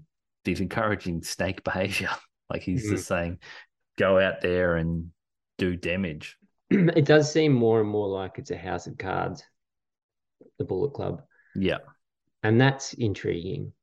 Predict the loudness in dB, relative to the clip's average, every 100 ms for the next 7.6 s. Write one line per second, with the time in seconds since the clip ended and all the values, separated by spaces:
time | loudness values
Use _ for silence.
0 | _ _ -6 -4 -4 -6 -6 -2 0 0
1 | -4 -8 -8 -6 -6 -8 -10 -6 -4 -4
2 | -6 -8 -8 -16 _ _ _ _ _ 0
3 | 2 2 0 _ -8 -4 -2 -2 -4 -8
4 | -10 _ _ _ _ _ _ _ _ _
5 | _ _ -16 -6 -4 -4 -4 -4 -2 0
6 | 2 0 -2 -4 -2 -2 -2 -4 -4 -8
7 | -6 -6 -8 -4 -4 -6